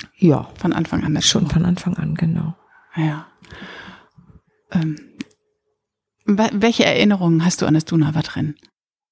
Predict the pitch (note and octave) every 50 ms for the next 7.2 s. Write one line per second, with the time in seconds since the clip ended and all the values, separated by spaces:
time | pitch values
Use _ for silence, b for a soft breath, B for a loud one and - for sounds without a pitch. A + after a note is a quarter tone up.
0 | _ _ _ - - A#3 D4 D4 - - - C4 B3 - - - A3+ G#3 G3+ G#3
1 | A#3 C#4+ - - - B B B B B B B B B - - - A3 A3 G3+
2 | F3+ - A3 B3 C4+ B3+ A3+ G#3 A3 A#3 C4+ C#4 - - A3 - - G#3 G3 F#3+
3 | F3+ - E3+ E3 F3+ A3 B3 D4 D#4 E4+ F#4 G4 - B B B B B B B
4 | B B B B - A3+ A3+ A3+ A3+ A3+ A3 A3 A3 A3 A3 - _ _ _ -
5 | - _ _ - G3 A3 G#3+ A#3 A3 G#3+ G#3 F#3+ F#3 F#3+ F3+ D#3+ E3 D#3+ F3+ A#3
6 | B3+ B3+ C4 C4 C4 B3 - - - B3+ B3 A#3+ B3 A#3+ - - G3+ - - -
7 | G3 F#3 - -